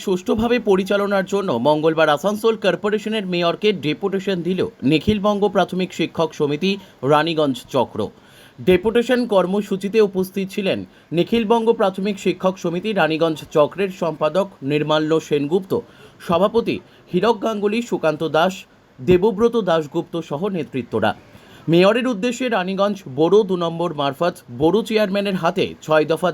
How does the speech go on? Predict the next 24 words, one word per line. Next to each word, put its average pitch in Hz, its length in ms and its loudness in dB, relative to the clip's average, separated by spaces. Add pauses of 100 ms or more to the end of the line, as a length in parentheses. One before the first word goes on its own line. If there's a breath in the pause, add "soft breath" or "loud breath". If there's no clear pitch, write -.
দাবিপত্র 185 420 -2 (120)
তুলে 139 200 -2
দেয়। 92 140 -6 (440 loud breath)
তাদের 165 340 2
দাবি, 165 240 0 (400 soft breath)
মিড 175 240 2
ডে 240 120 4
মিল 262 140 0 (100)
প্রকল্পে 214 400 2 (100)
প্রাথমিক 185 440 0
স্তরের 196 320 0 (100)
ছাত্র 147 340 -4 (140)
পিছু 208 240 -2 (300)
প্রতিদিন 190 380 2 (120)
পাঁচ 160 160 2 (140)
টাকা 208 180 -2 (100)
পঁয়তাল্লিশ 170 520 -2 (100)
পয়সা 156 240 2 (100)
বরাদ্দ 147 300 2 (100)
হওয়ায় 170 340 0
মিড 143 240 -4
ডে 160 80 -2
মিলের 160 320 -2 (500 soft breath)
চালানো 170 380 2